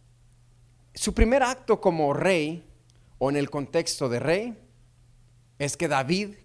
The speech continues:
consulta a Jehová. Un hombre y una mujer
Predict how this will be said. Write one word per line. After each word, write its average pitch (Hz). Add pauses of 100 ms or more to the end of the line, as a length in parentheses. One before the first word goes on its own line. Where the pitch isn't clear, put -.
(100)
consulta 127 (140)
a 92
Jehová. 76 (680)
Un 262
hombre 240
y 175
una 202
mujer 143